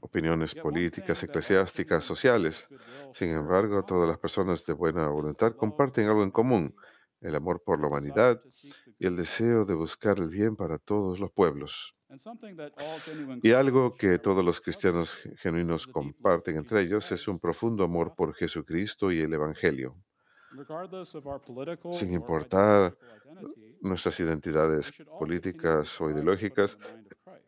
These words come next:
Speaker 1: todos debemos
Speaker 2: to
Speaker 1: esforzarnos
Speaker 2: maintain the
Speaker 1: continuamente
Speaker 2: unity
Speaker 1: por
Speaker 2: of the
Speaker 1: pensar como
Speaker 2: church
Speaker 1: Cristo,
Speaker 2: and to
Speaker 1: mantener la
Speaker 2: strengthen
Speaker 1: unidad de
Speaker 2: the
Speaker 1: la
Speaker 2: Holy
Speaker 1: Iglesia al
Speaker 2: Spirit by
Speaker 1: conservar la unidad del Espíritu en el vínculo de paz.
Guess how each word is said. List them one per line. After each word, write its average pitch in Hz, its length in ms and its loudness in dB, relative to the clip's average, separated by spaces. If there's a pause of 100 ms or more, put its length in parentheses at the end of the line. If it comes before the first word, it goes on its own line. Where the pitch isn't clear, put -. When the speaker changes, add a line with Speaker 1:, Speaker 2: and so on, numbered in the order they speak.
(120)
Speaker 1:
todos 127 300 -4
debemos 120 360 0
Speaker 2:
to 107 60 -4
Speaker 1:
esforzarnos 104 480 -4
Speaker 2:
maintain 104 160 -2
the - 40 -14
Speaker 1:
continuamente 127 600 0
Speaker 2:
unity 95 120 2
Speaker 1:
por 85 120 -2
Speaker 2:
of - 60 -8
the 87 80 2
Speaker 1:
pensar 82 260 -2
como 78 160 -2
Speaker 2:
church - 80 -14
Speaker 1:
Cristo, 107 420 -2
Speaker 2:
and - 300 -16
to 78 80 2
Speaker 1:
mantener 78 400 2
la 80 100 4
Speaker 2:
strengthen 76 60 2
Speaker 1:
unidad 76 240 2
de 82 80 2
Speaker 2:
the - 20 -4
Speaker 1:
la 76 60 2
Speaker 2:
Holy 67 100 -2
Speaker 1:
Iglesia 101 380 2
al 80 80 2
Speaker 2:
Spirit - 40 -10
by - 40 -18
Speaker 1:
conservar 80 560 0
la 80 100 0
unidad 73 320 0
del 73 140 2
Espíritu 110 500 -4
en 71 120 -2
el 67 80 -6
vínculo 95 420 0
de 82 80 2
paz. - 440 -4